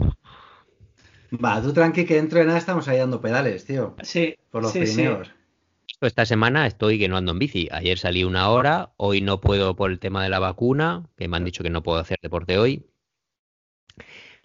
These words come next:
Speaker 3: Mañana estoy todo el día con mis alumnos de bachillerato porque hacen una exhibición de bailes populares, algo así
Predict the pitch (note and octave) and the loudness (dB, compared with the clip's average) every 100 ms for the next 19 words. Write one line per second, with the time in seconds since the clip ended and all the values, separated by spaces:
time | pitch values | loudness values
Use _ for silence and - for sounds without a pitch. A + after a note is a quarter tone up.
0 | _ G2+ G2 A#2+ B2+ - C3 G#2+ - _ | _ 0 4 4 2 6 6 6 -2 _
1 | D#3 D#3 C#3 A#2+ D3 D3+ A2+ G2 - G#2 | 6 8 8 4 2 2 0 -4 0 0
2 | G2+ G2 G2 G#2+ B2+ A#2+ G2+ G#2+ G#2 G2+ | 0 0 2 2 2 0 2 2 2 0
3 | - G2+ A2 A2+ G2 F2+ E2+ F2 G2+ G2+ | 0 2 2 2 2 0 0 0 0 0
4 | A2 G#2 G#2 G2 G2 F#2+ G#2 F#2+ G2+ G2+ | 2 2 0 -2 -4 0 2 4 4 4
5 | G2 F#2+ F#2 F2+ - F#2 F#2+ G2+ G2+ F2+ | 4 4 4 0 0 -2 0 0 0 -2
6 | F#2 F2+ F2 A#2 D3 | -4 -2 -4 -6 -8